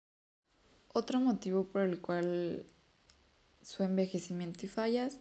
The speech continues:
son los arcos. Esto se provoca por los altos niveles de gas, por la evaporación del metal, los aislantes quebrantados o raspados que producen las presiones del, de gas muy altos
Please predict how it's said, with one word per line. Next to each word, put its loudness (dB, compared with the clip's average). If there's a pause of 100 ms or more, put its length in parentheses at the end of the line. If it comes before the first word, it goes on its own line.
(120)
son -6
los -6
arcos. -14 (960)
Esto 2
se 0
provoca 2
por 4
los -2
altos -6
niveles -6
de -4
gas, 0
por -12
la -4
evaporación -6
del -8
metal, -2
los -8
aislantes -8
quebrantados -6
o -6
raspados -6
que -6
producen -4
las -4
presiones -8
del, -6 (380)
de -4
gas -6
muy -4
altos -4